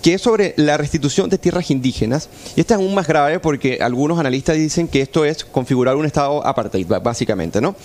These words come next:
Y dice lo siguiente, y lo voy a, eh, lo voy a leer. Dice, "Derecho a las tierras, territorios y recursos. El Estado reconoce y garantiza, conforme a la Constitución,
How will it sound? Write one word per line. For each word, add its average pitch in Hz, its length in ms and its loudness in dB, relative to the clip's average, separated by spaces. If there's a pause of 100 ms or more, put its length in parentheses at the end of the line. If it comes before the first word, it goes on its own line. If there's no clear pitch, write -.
(280)
Y 156 100 6
dice 220 220 0
lo 226 80 0
siguiente, 127 480 0
y 135 120 2
lo 131 120 2
voy 143 160 2
a, 170 260 -2
eh, 120 460 0
lo 127 140 2
voy 147 140 2
a 156 60 0
leer. 110 380 -4
Dice, 101 260 -2 (800)
"Derecho 185 580 2
a 170 80 2
las 156 160 -4
tierras, 185 500 -2 (200)
territorios 170 480 2
y 156 60 0
recursos. 120 580 -2
El 147 120 4
Estado 185 300 2
reconoce 190 580 0
y - 20 0
garantiza, 170 520 0
conforme 208 420 0
a - 20 0
la 196 80 0
Constitución, 180 560 0